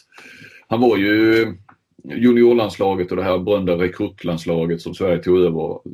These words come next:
tog efter för några år sedan med sitt ligalandslag, och, eh, sen var jag assisterande till Berge. Så han har ju absolut varit inne i, i landslag, verkligen. Eh,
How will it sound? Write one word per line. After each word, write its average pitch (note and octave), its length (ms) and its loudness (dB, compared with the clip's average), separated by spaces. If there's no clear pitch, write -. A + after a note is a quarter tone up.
tog F#2+ 180 0
efter F2 240 -4
för F2 120 -10
några E2+ 120 -6
år E2+ 100 -4
sedan D#2 300 -10
med D2+ 280 -6
sitt E2 180 -8
ligalandslag, D#2 720 0
och, - 340 -8
eh, D2+ 120 0
sen F2 180 -2
var F2 100 2
jag E2+ 60 2
assisterande E2+ 560 -2
till E2 80 -8
Berge. F2+ 480 -2
Så G#2+ 240 0
han G#2+ 200 -4
har G2 80 0
ju F#2 60 -2
absolut F#2+ 420 -2
varit F2+ 140 -6
inne A#2+ 260 -2
i, G2 380 -6
i G2+ 40 -4
landslag, D#2+ 680 -4
verkligen. - 500 -4
Eh, D2 760 -6